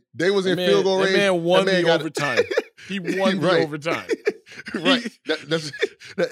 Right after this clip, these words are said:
Speaker 1: that's what I'm saying. Myles Garrett, you know what I'm saying? He getting four, uh, obviously, Myles Garrett, he got five sacks versus, you know, the Bears when they started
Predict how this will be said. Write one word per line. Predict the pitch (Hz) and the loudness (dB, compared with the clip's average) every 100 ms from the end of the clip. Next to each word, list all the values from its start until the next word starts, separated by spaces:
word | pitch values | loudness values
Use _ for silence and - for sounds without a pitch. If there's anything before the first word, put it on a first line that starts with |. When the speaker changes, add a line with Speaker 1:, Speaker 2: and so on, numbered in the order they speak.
| 156 | 0
Speaker 1:
that's | 190 | 0
what | 185 | 0
I'm | 175 | -2
saying. | 160 185 151 104 98 | 0 -2 0 -4 -2
Myles | 143 170 143 | 0 0 -2
Garrett, | 156 185 190 - _ _ | -2 0 0 -4 _ _
you | 139 | -4
know | 156 | -4
what | |
I'm | 151 | -2
saying? | 170 151 | -2 0
He | 165 | -2
getting | 160 170 147 131 | -2 -2 0 -2
four, | - 156 151 - - | -4 -6 -6 -14 -8
uh, | 113 | 0
obviously, | 156 160 139 | 0 0 -4
Myles | 131 139 139 | -2 -2 -2
Garrett, | 120 143 | 0 0
he | 143 | 0
got | 135 117 | -2 -2
five | - 123 127 | -2 -2 -2
sacks | 127 131 123 | -4 -4 -4
versus, | 110 120 117 113 101 120 | -4 -4 -4 -6 -8 -8
you | 113 | -6
know, | 110 | -4
the | |
Bears | 92 110 113 101 | -2 -2 -2 -4
when | |
they | 104 | -10
started | 98 107 104 95 | -12 -10 -8 -10